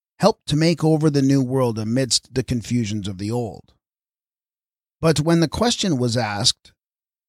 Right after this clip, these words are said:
"What am I to do with my life?" the reply was much less satisfactory. The intervening years of thought and experience make it possible now to bring this general idea of a reconstructive effort, an attempt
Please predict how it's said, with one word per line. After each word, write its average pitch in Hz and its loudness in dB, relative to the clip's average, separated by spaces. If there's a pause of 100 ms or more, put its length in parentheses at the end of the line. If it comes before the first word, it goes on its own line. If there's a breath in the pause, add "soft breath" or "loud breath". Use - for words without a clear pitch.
(120)
"What 151 4
am 135 2
I 196 2
to 147 2
do 117 0
with 98 -8
my 131 0
life?" 82 -6 (600)
the 92 -14
reply 95 -4
was 90 -6
much 107 -2
less 90 0
satisfactory. - -4 (840)
The 117 2
intervening 117 4
years 110 2
of 92 -6
thought 110 -2
and 104 -2
experience 104 -2
make 107 0
it 95 -8
possible 120 0
now 113 -2
to 143 4
bring 123 4
this 120 0
general 120 2
idea 104 0
of 117 -2
a 120 -2
reconstructive 117 0
effort, 101 -2 (500)
an 135 2
attempt 139 0